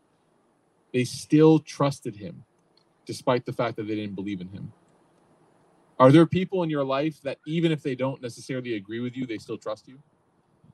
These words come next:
Even if they don't share the same values you do, they still trust you? That's a really powerful place to be,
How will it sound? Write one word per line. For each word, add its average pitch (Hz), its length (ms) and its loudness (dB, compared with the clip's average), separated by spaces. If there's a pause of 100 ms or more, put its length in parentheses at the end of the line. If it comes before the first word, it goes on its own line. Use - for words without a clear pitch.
(680)
Even 143 180 4
if 143 80 0
they 131 80 -2
don't 135 200 -2
share 135 260 -2
the 123 80 -10
same 120 280 -6
values 120 460 -2
you 127 80 -6
do, 131 100 0
they 120 140 -4
still 117 220 -6
trust 120 320 -10
you? 139 120 -16 (1000)
That's 139 160 -4
a 139 40 0
really 131 220 2
powerful 131 380 -2
place 127 240 -6
to 120 80 -14
be, 156 240 -8